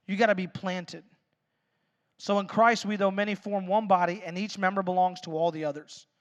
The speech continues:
Right? 'Cause me being planted isn't just about me, but I'm connected to others. It's not just about me.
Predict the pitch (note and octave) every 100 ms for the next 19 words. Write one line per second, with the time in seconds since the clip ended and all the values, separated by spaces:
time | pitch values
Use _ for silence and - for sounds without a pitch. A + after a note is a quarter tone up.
0 | _ _ _ _ _ A3 B3 - G#3 D3+
1 | - _ _ _ _ G3 A#3+ C4+ A#3+ F3
2 | A3+ G#3+ F#3+ F3+ G#3+ G3 G#3+ F#3+ F#3+ F#3+
3 | F3+ E3+ F3+ - F3 F3+ F3 D#3+ D3 D3
4 | - - - _ _ _ _ _ _ _
5 | _ _ _ _ _ _ _ _ _ _
6 | - D#3+ G#3 G#3+ E3 G3+ - F3+ E3+ F3+
7 | D#3 C#3+